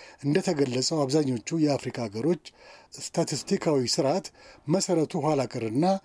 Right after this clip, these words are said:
በወረቀት ላይ ያተኮረ ነው። አውደ ጥናቱን በንግግር የከፈቱት በአፍሪካ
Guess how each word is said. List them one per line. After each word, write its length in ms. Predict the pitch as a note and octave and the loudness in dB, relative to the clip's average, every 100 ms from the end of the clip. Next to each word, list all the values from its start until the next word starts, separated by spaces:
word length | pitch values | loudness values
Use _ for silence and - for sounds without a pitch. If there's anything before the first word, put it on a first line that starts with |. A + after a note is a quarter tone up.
| - - - | -8 -20 -4
በወረቀት 480 | B2+ D#3 E3+ D#3 C3 | 2 4 4 0 -2
ላይ 180 | C3+ B2 | 0 0
ያተኮረ 500 | A#2+ A#2 - - A2 | -2 -4 -8 -6 -4
ነው። 160 | G#2 G2+ - _ _ - - | -4 -8 -14 _ _ -20 -2
አውደ 200 | C#3+ D3 | 2 2
ጥናቱን 460 | D3+ D3 C3 - F#3 F3+ | 2 0 0 0 0 2
በንግግር 460 | C3 C3 A#2+ B2+ | 2 2 2 0
የከፈቱት 600 | A#2+ C3 - B2 - E3+ - - - - - | 0 -2 -4 -6 0 -2 -2 -14 -20 -20 -4
በአፍሪካ 460 | C3+ F3 F#3 D#3+ | 0 2 0 0